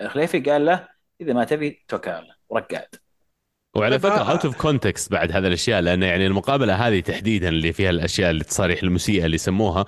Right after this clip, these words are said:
Speaker 2: ترى في أسئلة قاعد يسألها المحاور لم تذكر في التصريح. فالمحاور الظاهر سأل أشياء زي، آم، "أنت ليش ما فزت بالشامبيونز ليج؟ أنت ليش ما أعطيت أكثر على أساس النادي يفوز؟"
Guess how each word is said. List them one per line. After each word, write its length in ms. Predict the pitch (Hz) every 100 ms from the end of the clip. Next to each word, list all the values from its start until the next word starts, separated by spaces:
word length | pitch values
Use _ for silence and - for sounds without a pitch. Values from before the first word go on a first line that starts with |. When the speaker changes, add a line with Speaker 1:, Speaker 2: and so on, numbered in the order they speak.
| - - -
Speaker 2:
ترى 200 | - 196
في 260 | - 156 151
أسئلة 400 | - - 95 87
قاعد 180 | 85 87
يسألها 440 | 107 - 92 80
المحاور 640 | 92 92 - 127 92 143 160
لم 200 | 226 247
تذكر 420 | 233 156 - 87
في 80 | 95
التصريح. 560 | - 101 - 90 76 - - - -
فالمحاور 600 | 117 139 208 214 185 127
الظاهر 500 | 113 120 113 170 117
سأل 320 | - 151 143
أشياء 480 | 113 - 139 127 113
زي، 340 | 113 123 120 - - - -
آم، 280 | 101 101 110 -
"أنت 180 | 127 127
ليش 260 | 135 123
ما 120 | 135
فزت 320 | 117 127 104 107
بالشامبيونز 600 | 104 120 107 110 98 104
ليج؟ 340 | 117 113 98
أنت 440 | 113 110 110 104 104
ليش 280 | 117 113 120
ما 140 | 117
أعطيت 480 | 92 95 120 110 -
أكثر 360 | - - 120
على 120 | 95 110
أساس 280 | 101 98
النادي 260 | 107 107 101
يفوز؟" 400 | 104 120 120 104